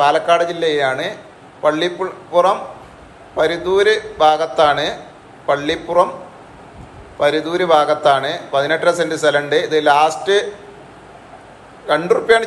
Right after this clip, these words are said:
ചോദിക്കണത്, ചെറുതായിട്ടൊന്ന് നമുക്ക് കുറക്കാം. പള്ളിപ്പുറം ഭാഗത്താണ്, പാലക്കാട് ജില്ലയിൽ പള്ളിപ്പുറം ഭാഗത്താണ്, മലപ്പുറം ജില്ലേൻ്റെ അതിർത്തി, കുറ്റിപ്പുറത്തിൻ്റെ ഒക്കെ അതിർത്തി ഭാഗമായ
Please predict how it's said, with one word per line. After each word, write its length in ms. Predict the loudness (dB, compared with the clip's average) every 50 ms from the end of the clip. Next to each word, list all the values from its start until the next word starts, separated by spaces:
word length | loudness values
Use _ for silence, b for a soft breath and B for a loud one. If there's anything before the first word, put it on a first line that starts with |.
| 2
ചോദിക്കണത്, 360 | 2 2 2 2 0 -2 0 0
ചെറുതായിട്ടൊന്ന് 560 | -2 2 4 4 4 4 2 0 -4 -2 -2 -2
നമുക്ക് 220 | -2 -4 -4 0 0
കുറക്കാം. 440 | 2 2 2 0 2 2 2 2 2 -2 -8 -14 -16 -18 -20 -20 -20 -20 -20 -20 -20 -20 -20 -20 -20 -20 -20 -20 -20 -20 -20 -20 -20 -20 -20 -20 -18 -4 -2
പള്ളിപ്പുറം 520 | -2 -2 0 -4 -4 -2 0 0 0 0 -2 -6 -14 -2 2 2
ഭാഗത്താണ്, 540 | 2 4 2 -2 0 2 2 2 2 0 -2 -4 -4 -2
പാലക്കാട് 500 | 0 2 2 2 0 0 0 0 0 0 -2 -6
ജില്ലയിൽ 340 | -6 -4 -4 -4 -2 -2 -2 -4 -4 -6 -14 -20 -20 -20 -20 -20 -20 -20 -20 -6 -6
പള്ളിപ്പുറം 400 | -4 -4 -4 -4 -2 -2 0 2 2
ഭാഗത്താണ്, 420 | 4 4 2 2 2 0 0 0 0 -2
മലപ്പുറം 340 | 0 -2 0 0 -2 -2 -2 -2
ജില്ലേൻ്റെ 280 | -4 -6 -4 0 0 0
അതിർത്തി, 280 | 2 0 -4 -6 -10 -12 -12
കുറ്റിപ്പുറത്തിൻ്റെ 540 | -12 -12 -12 -8 -6 -6 -4 -4 -4 -4 -2
ഒക്കെ 100 | 0 0 0
അതിർത്തി 240 | 0 -2 -6 -4 0 2 2
ഭാഗമായ 260 | 4 4 4 2